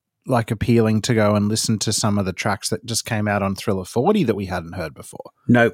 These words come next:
Speaker 1: Like, I think I,
Speaker 2: No.
Speaker 1: I listened once, and I'm just not that interested in going back and listening to them again.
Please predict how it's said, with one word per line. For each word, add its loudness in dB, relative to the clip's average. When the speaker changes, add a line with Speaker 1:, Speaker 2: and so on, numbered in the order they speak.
Speaker 1:
Like, 0
I 2
think 2
I, 2
Speaker 2:
No. 2
Speaker 1:
I 0
listened 0
once, 0
and 4
I'm -4
just -2
not 0
that 4
interested 2
in 4
going 2
back 0
and 0
listening -2
to -4
them 2
again. -2